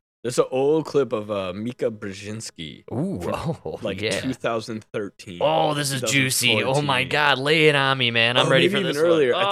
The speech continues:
Speaker 2: Oh,
Speaker 1: trying to find it. I
Speaker 2: yeah.
Speaker 1: think it was actually, like, two thousand four.
Speaker 2: Is this when she was, like, a Russian spy whore?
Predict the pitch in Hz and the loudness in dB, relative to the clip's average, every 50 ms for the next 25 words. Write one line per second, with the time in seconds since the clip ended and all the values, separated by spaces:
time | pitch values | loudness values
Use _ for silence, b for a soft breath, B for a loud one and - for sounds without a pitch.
0 | 196 175 147 - 147 165 175 185 185 180 156 127 151 190 180 170 131 151 156 151 | 2 2 2 2 2 4 2 2 2 2 2 2 0 0 0 2 2 2 2 4
1 | - 135 123 110 107 - - 143 - 131 117 117 117 101 - - - - 117 107 | 2 0 0 0 -2 -4 -6 -4 -2 -2 -2 -2 -4 -10 -16 -16 -12 -8 -4 -4
2 | 107 110 110 104 - 143 165 160 - 175 175 175 165 170 175 156 170 139 151 143 | -2 0 0 0 0 0 0 0 0 0 0 0 -2 -2 -2 -2 0 0 0 0
3 | 139 135 143 147 143 - - 156 147 143 135 - - - 135 135 139 143 151 147 | 0 0 0 0 0 0 -2 -2 -2 -2 -4 -4 -4 -2 0 2 2 2 2 2
4 | 165 165 170 170 175 | 2 2 2 0 -2